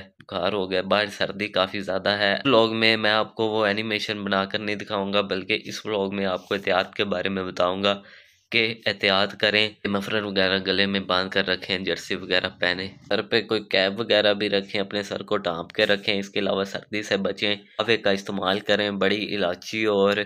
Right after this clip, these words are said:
दालचीनी और सौंफ के कहवे का, ये बहुत इफेक्टिव है सर्दियों के इस दिनों में। इसके अलावा अपने बच्चों को सर्दी से बचाएं। हमारे यहाँ जितने भी बच्चे हैं मेरे इर्द गिर्द जिन्हें मैं जानता हूँ, तकरीबन सभी बीमार हुए पड़े हैं क्योंकि एहतियात नहीं करते, बाहर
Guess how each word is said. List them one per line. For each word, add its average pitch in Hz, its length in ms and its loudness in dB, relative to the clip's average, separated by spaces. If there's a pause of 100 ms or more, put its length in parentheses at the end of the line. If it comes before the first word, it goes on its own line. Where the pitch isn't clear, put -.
दालचीनी 101 580 2
और 101 140 2
सौंफ 98 360 -2
के - 140 -6
कहवे 101 340 4
का, 101 260 -2
ये 104 160 6
बहुत 104 340 0
इफेक्टिव 107 540 -2
है 107 120 4
सर्दियों 101 380 -2
के 104 200 0
इस 98 180 -6
दिनों 98 280 0
में। 101 140 0
इसके - 400 -4
अलावा 110 340 4
अपने 110 300 -2
बच्चों 98 360 -4
को 117 120 -2
सर्दी 101 340 0
से 101 160 -4
बचाएं। 98 400 0
हमारे 98 460 0
यहाँ 107 280 2
जितने 107 400 -4
भी 110 160 -4
बच्चे 92 380 -2
हैं 101 240 0
मेरे 95 300 -2
इर्द 98 200 -4
गिर्द 98 280 -6 (160)
जिन्हें 107 240 0
मैं 104 180 0
जानता 92 340 0
हूँ, 95 180 -2
तकरीबन 113 380 0
सभी 107 280 0
बीमार 98 400 0
हुए 98 200 2
पड़े 98 220 0
हैं 101 200 -2
क्योंकि 104 280 -4
एहतियात 98 440 2
नहीं 107 140 -4
करते, 95 360 -2
बाहर 98 260 2